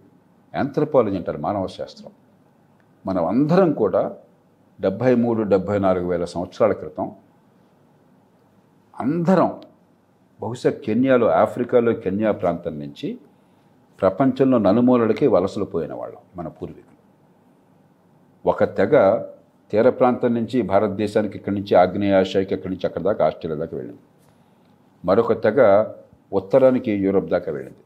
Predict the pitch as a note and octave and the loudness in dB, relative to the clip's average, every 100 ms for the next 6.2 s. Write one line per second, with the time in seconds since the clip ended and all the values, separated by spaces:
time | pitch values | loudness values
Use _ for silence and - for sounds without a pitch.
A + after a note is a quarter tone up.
0 | _ _ _ _ _ _ _ _ - G2 | _ _ _ _ _ _ _ _ -8 0
1 | C#3+ D3+ - B2+ A#2 A2 - A2 B2 A#2 | 4 4 4 2 4 4 0 -2 0 0
2 | A#2 A2+ A2 - A2+ G2 F#2+ - F#2+ G2 | 2 2 2 0 0 0 -4 -2 -2 -2
3 | G#2 G#2 F2 E2+ F#2 F2+ E2+ F#2 F2 F2 | -2 -2 -2 -2 -4 -2 -2 -2 -2 -2
4 | E2+ D#2 D#2+ D#2 D2+ D2 D2 E2+ - _ | -2 -4 -6 -8 -6 -6 -6 -8 -12 _
5 | _ - - B2 D3+ D#3 D3+ C#3 B2+ G3 | _ -12 2 4 4 4 4 2 0 -2
6 | G#3+ | -4